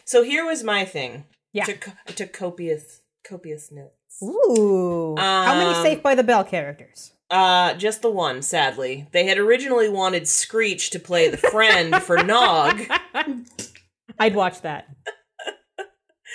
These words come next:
Speaker 1: So, at first, like, and I'm sure this was on purpose, so I'm not, like, pretending that I'm brilliant, 'cause I'm not, 'cause I was wrong. But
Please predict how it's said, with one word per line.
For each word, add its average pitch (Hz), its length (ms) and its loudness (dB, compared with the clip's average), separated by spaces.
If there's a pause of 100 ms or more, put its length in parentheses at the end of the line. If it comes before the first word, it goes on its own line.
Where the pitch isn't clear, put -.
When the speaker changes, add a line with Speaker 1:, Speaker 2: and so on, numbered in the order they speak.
(640)
Speaker 1:
So, 226 440 0
at 226 180 -2
first, - 380 2
like, 208 560 0 (460)
and 208 120 -2
I'm 214 120 0
sure 269 180 -2
this 247 160 0
was 214 140 -2
on 180 180 -4
purpose, 180 800 -6 (400)
so 165 260 -4
I'm 160 140 -2
not, 165 200 -2
like, 160 160 -2
pretending 160 340 -8
that 147 100 -6
I'm 139 160 -8
brilliant, 147 640 -4
'cause 147 100 -12
I'm 151 120 -8
not, 143 260 -4
'cause 143 100 -12
I 139 60 -6
was 123 140 -10
wrong. 143 380 -4 (760)
But 180 520 4